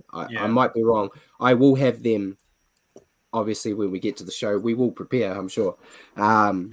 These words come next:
Speaker 1: <laughs> but yeah, so <laughs> that week, um, that week there'll be no games for the N R L to review, but there'll still be,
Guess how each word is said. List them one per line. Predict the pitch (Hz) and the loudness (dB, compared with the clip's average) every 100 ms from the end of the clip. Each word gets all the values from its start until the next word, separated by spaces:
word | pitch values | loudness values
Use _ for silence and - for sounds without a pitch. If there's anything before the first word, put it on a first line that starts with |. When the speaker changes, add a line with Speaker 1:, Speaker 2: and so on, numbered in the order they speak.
| - | 0
Speaker 1:
<laughs> | - - - 131 | 0 2 2 4
but | 120 | 4
yeah, | 127 - - _ _ | 4 0 -4 _ _
so | - 143 | -4 2
<laughs> | 196 160 - 143 - _ _ _ - 175 - | 4 4 4 2 2 _ _ _ -20 -20 0
that | 147 117 | 2 4
week, | 139 135 - - | 6 4 4 -6
um, | 117 127 113 107 | 0 2 2 0
that | 127 107 | -2 0
week | 123 - | -2 -2
there'll | 123 104 | -4 -2
be | 113 | -2
no | 107 104 | 0 0
games | 95 113 110 107 101 - | -2 -2 -2 -2 -6 -10
for | - 107 | -8 -6
the | 104 | -4
N | 101 | -2
R | 95 | -2
L | 104 107 | -2 -4
to | 113 | -4
review, | 101 90 95 92 | -6 -6 -6 -6
but | 90 85 | -6 -8
there'll | 92 | -8
still | - 107 92 | -8 -8 -4
be, | 98 92 90 | -4 -4 -6